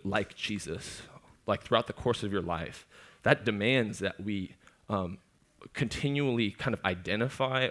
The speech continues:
all the selfish desires, uh, and, uh, sometimes they're very, they come from a good place, right? It's not, like, this, like, malicious, like, "I want, I want, I want." It's like, "Oh, like, that is a good thing. I want more, to experience more of that." Um,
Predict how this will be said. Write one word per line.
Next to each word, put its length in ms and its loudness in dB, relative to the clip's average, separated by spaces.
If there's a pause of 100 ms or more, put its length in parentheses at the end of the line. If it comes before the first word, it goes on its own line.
all 120 6
the 100 -2
selfish 720 -2
desires, 760 0
uh, 160 4
and, 220 2
uh, 60 4
sometimes 380 0
they're 120 4
very, 260 4
they 80 -2
come 160 0
from 140 0
a 40 -4
good 160 -2
place, 360 -8
right? 200 -2
It's 160 -2
not, 160 2
like, 140 0
this, 160 -4 (520)
like, 140 -2
malicious, 520 0
like, 200 -4
"I 120 6
want, 240 2
I 60 4
want, 180 4
I 40 -2
want." 260 -2
It's 120 -10
like, 220 -2 (100)
"Oh, 80 4
like, 300 -2
that 240 4
is 100 -4
a 60 -6
good 180 -2
thing. 160 -6
I 140 -10
want 240 -6
more, 220 -4
to 120 -10
experience 340 -10
more 160 -10
of 80 -12
that." 200 -10 (400)
Um, 340 0